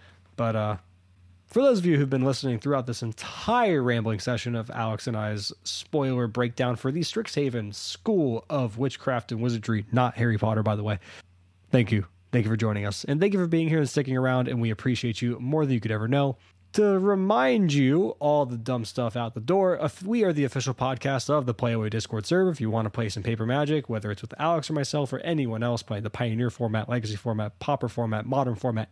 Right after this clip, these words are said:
any format you could possibly think of, and maybe, just maybe, some other T C Gs, should some players have other decks lying around, if it's Pokemon, Yu-Gi-Oh!, whatever, ask around, see what happens.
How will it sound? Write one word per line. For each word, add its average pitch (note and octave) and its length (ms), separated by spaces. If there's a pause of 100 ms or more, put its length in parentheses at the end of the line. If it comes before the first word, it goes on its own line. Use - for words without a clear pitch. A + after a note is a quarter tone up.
any A#3 220
format F3 320
you C3 80
could B2 100
possibly D#3+ 320
think C#3+ 240
of, A#2+ 100
and A2 140
maybe, D3+ 400 (420)
just B3 220
maybe, C3 380 (240)
some B2+ 200
other D3+ 220
T D#3 200
C B2+ 160
Gs, A#2 400 (100)
should E3 320
some C#3 180
players A#2+ 340
have A2+ 340 (120)
other A2+ 240
decks G#2 340
lying G#2+ 260
around, C3+ 360
if G2+ 80
it's A2+ 120
Pokemon, A#2+ 540
Yu-Gi-Oh!, A2 360
whatever, D#3+ 500
ask G#3 260
around, D#3 240
see D#3+ 120
what D3 80
happens. B2+ 400